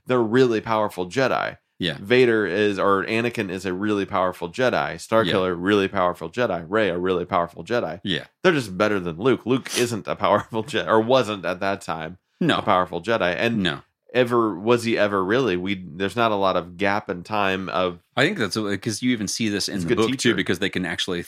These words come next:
Speaker 2: they, they, whenever they see that, like, they're like, "He has potential."
Speaker 1: Yeah.
Speaker 2: We know that he has potential. He could be power-, more powerful than Anakin Skywalker, clearly, because he's got these genes in him that are,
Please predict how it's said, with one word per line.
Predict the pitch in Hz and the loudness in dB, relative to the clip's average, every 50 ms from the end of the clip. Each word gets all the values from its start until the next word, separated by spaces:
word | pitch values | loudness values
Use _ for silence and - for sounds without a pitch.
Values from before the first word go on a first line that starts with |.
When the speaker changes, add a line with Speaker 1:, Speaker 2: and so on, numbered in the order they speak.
| - - | -10 -6
Speaker 2:
they, | - 92 90 85 82 - | -4 -4 -4 -4 -6 -8
they, | 98 92 92 90 | -6 -4 -4 -4
whenever | 82 87 90 98 98 98 92 90 92 | -4 -6 -6 -4 -2 -2 -2 -2 -4
they | 85 87 82 | -4 -4 -4
see | - - - 107 101 98 92 92 90 | -4 -4 -4 -2 -2 -2 -2 -2 -2
that, | - 90 85 82 80 - | -2 -2 -2 -2 -4 -4
like, | 82 87 85 82 - - | -4 -4 -4 -4 -6 -6
they're | - 92 | -6 -4
like, | 87 85 82 - _ _ _ _ _ _ | -4 -4 -6 -8 _ _ _ _ _ _
"He | - - 127 120 | -2 0 0 0
has | 95 101 104 101 98 90 85 | 2 0 0 0 0 -2 -4
potential." | - - - 85 - - 95 85 76 - - - - _ _ _ _ - | -6 -8 -10 -8 -6 -6 -8 -8 -8 -12 -14 -18 -20 _ _ _ _ -2
Speaker 1:
Yeah. | 113 117 107 - - | 0 0 0 0 0
Speaker 2:
We | 104 110 | 0 2
know | 104 104 104 104 | 2 2 2 0
that | 98 101 87 | 0 0 -2
he | 92 95 90 | -2 -2 -2
has | 87 87 87 - | 0 -2 -2 -4
potential. | - 95 85 - 92 87 82 - 87 80 80 | -6 -8 -6 -6 -6 -6 -4 -4 -4 -4 -6
He | 80 - 110 101 | -4 -4 -4 -4
could | - 107 85 | -4 -4 -4
be | 98 95 | -4 -4
power-, | 87 - - 92 90 90 92 | -4 -4 -4 -2 -2 -2 -2
more | 95 92 95 - | -2 -2 -2 -2
powerful | - 92 87 85 80 - - 78 | -2 -2 -2 -2 -2 -4 -8 -8
than | 76 76 | -8 -6
Anakin | 76 78 76 - - - 78 73 | -6 -8 -8 -10 -10 -10 -10 -8
Skywalker, | - - 101 92 80 76 69 - - 78 - | -4 -4 -2 -2 -4 -6 -8 -10 -12 -16 -8
clearly, | - - 101 92 80 76 73 | -4 -2 -2 -2 -2 -4 -6
because | 78 85 87 - 85 - | -10 -10 -10 -8 -8 -6
he's | 92 87 82 | -6 -6 -4
got | - 82 76 - _ | -2 -4 -4 -4 _
these | - 85 82 80 73 - - - 90 | -8 -8 -6 -6 -8 -10 -12 -14 -12
genes | 82 - 110 113 110 107 95 95 | -8 -6 -4 -2 -2 -2 -2 -4
in | 85 80 | -6 -6
him | 82 82 82 80 | -6 -8 -6 -4
that | 80 78 78 | -4 -4 -2
are, | 80 76 73 - | -2 -4 -4 -6